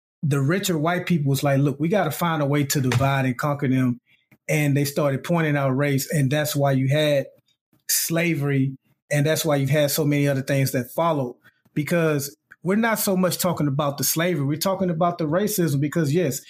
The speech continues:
slavery has been over for over two hundred years. But what came right after slavery? You know, you had, you had Jim Crow, you had lynchings, you had the Klan. Just as recently as, like, a couple of years ago, you had, like, shady, uh,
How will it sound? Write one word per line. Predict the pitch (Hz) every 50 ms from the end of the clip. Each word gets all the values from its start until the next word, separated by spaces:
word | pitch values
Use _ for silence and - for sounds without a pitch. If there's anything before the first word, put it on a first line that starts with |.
| - - -
slavery | - - - 151 175 190 190 180 175
has | 175 160 135
been | 165 165 160
over | 165 170 160 156
for | 147 - 147 147
over | 156 143 143
two | 143 - - 151 143
hundred | 151 156 139 139 135
years. | 139 151 147 135 123 117 - - _ - - - -
But | 151 160
what | 180 185 180
came | 185 185 175 170 160
right | 160 160 160 156
after | 160 151 151 147
slavery? | 135 - - 147 147 139 131 117 117 107 - _ _ _ _ _ _ _ -
You | 151 139
know, | 143 143
you | 139 143 147
had, | 151 151 147 147 131 135
you | 147 147
had | 160 165 156 151 131
Jim | 127 170 165 151 135
Crow, | - - 175 156 143 135 123 120
you | 143 151 139
had | 143 160 165 165 160 151 143 127 - -
lynchings, | - 147 135 143 175 175 165 170 - 139 127 123 117 139
you | 147 151 160
had | 165 165 151 139
the | 143
Klan. | - - - 170 170 165 160 151 143 135 131 - _ - - - - - _ - - - _ _ _ _ - _ -
Just | 135 214 247 254 254 226
as | 180 151 156
recently | 180 220 233 233 - 208 196 185 190 185 170
as, | 160 165 156 151 143 -
like, | 156 151 147 139
a | 135
couple | - - 190 190 185
of | 156 139
years | 139 180 220 214 170 160
ago, | 143 143 143 135
you | 131 139 156 156
had, | 160 165 160 151 143
like, | 143 143 139 131 123 - _ _ - _ _ _ _ _ _ -
shady, | - - - - 185 185 208 208 202 185 180 170 165 170 151
uh, | 156 156 151 143 139 131 123